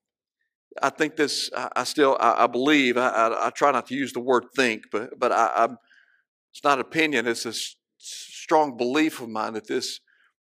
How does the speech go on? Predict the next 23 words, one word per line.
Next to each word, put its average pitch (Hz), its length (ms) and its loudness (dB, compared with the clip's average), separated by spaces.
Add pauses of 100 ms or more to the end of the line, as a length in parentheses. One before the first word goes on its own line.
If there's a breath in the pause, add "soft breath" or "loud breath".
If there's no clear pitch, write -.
(280)
this - 240 -6
sermon 147 320 0
series 139 500 -4
is, - 340 -10 (720)
is 123 100 -10
exactly 135 440 2
what 127 200 -4
the 127 80 -6
Lord 131 260 -2
wants 135 340 -8
us 117 100 -10
to 117 80 -6
hear, 135 120 -2
what 143 240 2 (100)
He 165 120 -4
wants 147 300 -2
me 165 160 0
to 135 100 2
hear 127 180 2
right 117 280 -2
now, 127 260 0
and 120 80 -4
I, 123 160 2